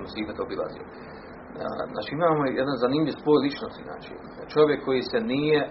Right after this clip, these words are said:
odvajao od običnih masa, do te mjere da su mu govorili, da su mu govorili, e, njemu kao namjesniku, jel, nemoj, nemoj, e, sebi dopuštati, jel, da, da ti mogu prići obični ljudi, da budu u tvom društvu, jer ti mogu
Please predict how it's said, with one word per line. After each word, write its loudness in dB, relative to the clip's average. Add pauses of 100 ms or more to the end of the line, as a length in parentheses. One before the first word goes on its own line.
(720)
odvajao 10 (160)
od 2 (100)
običnih -6
masa, -2
do 4
te 6 (120)
mjere 8
da 0
su -6
mu 0
govorili, 10 (760)
da 0
su -6
mu 0
govorili, 10
e, -2 (440)
njemu 4 (100)
kao -2 (400)
namjesniku, -2
jel, -2 (220)
nemoj, 2 (280)
nemoj, 2
e, -4 (400)
sebi 2
dopuštati, 0
jel, 6
da, 4 (800)
da 2
ti 4
mogu 8 (100)
prići 6
obični -4 (100)
ljudi, 0 (560)
da -2
budu -2
u -4
tvom 4
društvu, 2
jer 2
ti -2
mogu 2